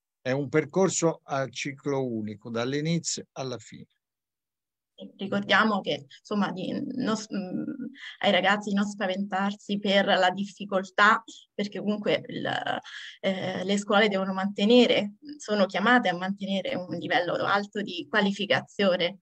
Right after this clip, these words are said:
Speaker 2: perché i professionisti che escono dalle scuole del Ministero sono riconosciuti come tali non solo a livello nazionale ma anche internazionale, quindi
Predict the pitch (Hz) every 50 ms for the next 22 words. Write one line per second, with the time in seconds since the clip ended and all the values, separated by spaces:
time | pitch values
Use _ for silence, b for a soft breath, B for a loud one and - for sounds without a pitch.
0 | B B B B _ _ - 156 - - 214 202 - - 202 202 196 190 202 196
1 | - - 226 226 226 220 - - 196 190 - 185 196 202 214 208 214 - _ -
2 | 196 190 190 175 185 180 180 185 190 196 185 175 175 202 196 - 240 214 202 160
3 | 147 170 175 180 202 254 247 - 202 202 202 202 202 202 185 190 196 196 - 185
4 | 160 156 180 - - 226 202 220 208 196 175 180 180 185 - - 202 220 240 233
5 | 208 - 131 147 170 185 - - 269 240 233 190 - - _ _ _ _ B B
6 | B B B B 185 185 180 180 185 185 180 180 170 170 196 202 - - 285 240
7 | - 196 233 262 - - - - 202 - - 190 185 175 - 202 196 202 202 202
8 | 208 202 - - 170 180 - - 185 160 - - - - 180 185 - 196 180 165
9 | 160